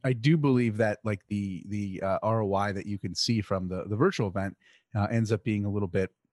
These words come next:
easier to prove because of the dollars spent, uh, are, are more on, um, uh, marketing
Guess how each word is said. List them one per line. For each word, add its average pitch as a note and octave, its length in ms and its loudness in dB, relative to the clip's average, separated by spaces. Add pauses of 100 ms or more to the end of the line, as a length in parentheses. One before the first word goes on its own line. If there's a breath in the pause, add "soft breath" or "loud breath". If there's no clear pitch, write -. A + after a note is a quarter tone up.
(760)
easier C3 340 8
to G#2 80 2
prove A#2 460 0
because G#2+ 460 0
of G2 420 -4
the G2+ 300 -2
dollars G#2 580 2
spent, - 540 0 (480 soft breath)
uh, G2+ 360 2
are, G2 520 -2
are G2+ 120 -4
more G#2 600 -2
on, G2 480 -4 (200)
um, F#2 440 -6 (400)
uh, A#2+ 180 -4
marketing A#2+ 640 2